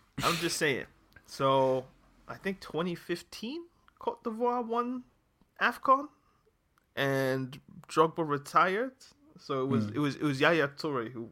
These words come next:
Speaker 1: was, like, the, the captain and, uh,
Speaker 2: Yeah, and, and, you know, I, I, I watched that in a Ghana,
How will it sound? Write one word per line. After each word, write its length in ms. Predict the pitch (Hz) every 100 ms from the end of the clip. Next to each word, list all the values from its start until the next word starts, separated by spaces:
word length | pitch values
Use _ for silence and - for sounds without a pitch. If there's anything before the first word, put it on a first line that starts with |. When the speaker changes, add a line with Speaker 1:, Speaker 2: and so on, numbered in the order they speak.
| _ _ -
Speaker 1:
was, 220 | 117 120
like, 240 | 120 110
the, 300 | - 110 98 - - - - _
the 80 | -
captain 540 | - 135 - - 120 113
and, 240 | 101 82 - _ _
uh, 120 | - 90
Speaker 2:
Yeah, 180 | 127 127
and, 140 | 117
and, 120 | -
you 40 | 120
know, 120 | 131 - - - -
I, 60 | - -
I, 60 | 117
I 40 | 117
watched 260 | 120 123 -
that 180 | 110
in 300 | 117 - 110
a 160 | 107 104
Ghana, 400 | 110 113 110 110